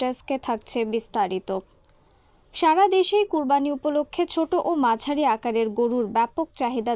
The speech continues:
দেখা যায়। এসব গরুর মূল্য গত বছরের তুলনায় বিশ থেকে পঁচিশ হাজার টাকা পর্যন্ত বাড়তি দাম হাঁকানো হচ্ছে বলে অভিযোগ করেছেন অধিকাংশ ক্রেতা। তবে ব্যাপারী এবং খামারিরা বলছেন, গরুর খাদ্যের দাম বেড়ে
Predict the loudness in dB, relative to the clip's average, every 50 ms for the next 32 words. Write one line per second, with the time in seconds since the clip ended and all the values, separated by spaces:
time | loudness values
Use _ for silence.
0 | 0 -2 -2 -2 -6 -6 -6 -6 -6 -6 -10 -16 -20 -20 -8 -4 -4 0 0 0
1 | 0 0 0 0 2 2 0 0 2 0 0 2 2 2 2 2 2 0 0 0
2 | -2 -2 0 -2 -2 -2 -4 -2 -2 -2 -2 -2 -2 0 0 0 0 0 0 -2
3 | -2 -4 -4 -4 -4 -4 -6 -6 -4 -4 -4 -4 -2 -4 -2 0 -2 -2 0 -2
4 | -2 -2 -4 -4 -4 -4 -4 -4 -4 -6 -4 -4 -4 -4 -2 -4 -4 -2 -4 -4
5 | -2 0 0 0 -2 -4 _ -4 -4 -4 -2 0 0 0 0 0 -4 -4 -4 -6
6 | -4 -2 -2 -2 -2 -2 -4 -6 -6 -4 -4 -4 -2 0 0 0 -2 -2 -4 -6
7 | -14 -20 -20 -6 -2 -2 0 2 2 0 2 0 -2 -2 _ -2 -2 -2 -2 -4
8 | -4 -2 -2 -2 -2 -4 -6 _ _ -4 -4 0 0 -2 0 0 -2 -2 -4 -6
9 | -6 -8 -6 -4 -6 -4 -2 -4 -4 -4 -8 -16 _ -20 -20 -20 -20 _ _ 2
10 | 2 4 4 2 4 4 4 4 4 2 2 4 4 2 2 0 -2 -2 0 0
11 | 0 0 -2 -2 -2 -2 0 0 2 0 2 0 0 2 2 0 0 0 -4 -4
12 | -4 -6 -6 -10 -6 _ 0 0 2 2 0 -2 -2 -2 -2 -2 0 0 -2 -2
13 | 0 0 0 0 0 0 -2 0 0 0 2 2 0